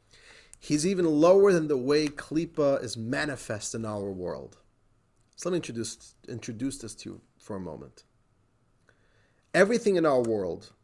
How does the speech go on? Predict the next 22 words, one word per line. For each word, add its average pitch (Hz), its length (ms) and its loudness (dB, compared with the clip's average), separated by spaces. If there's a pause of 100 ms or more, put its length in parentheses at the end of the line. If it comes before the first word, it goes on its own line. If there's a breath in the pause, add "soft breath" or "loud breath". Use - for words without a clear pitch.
(100)
is 131 180 -4
powered 151 480 2
by 117 120 -4
spiritual 113 520 -6
energy. 71 320 -14 (2000)
And 143 120 0
if 196 120 4
there's 226 140 6
something 185 220 4
called 156 500 6
Klippa 131 720 -2 (160)
in 127 100 -6
the 117 100 -4
spiritual 147 680 2
realm, 92 380 -10 (380)
meaning 117 240 -8
there's 104 140 -8
a 95 80 -10
force - 720 -4
which 120 240 -10
is 101 400 -8 (720)
anti-godliness, 123 1300 -2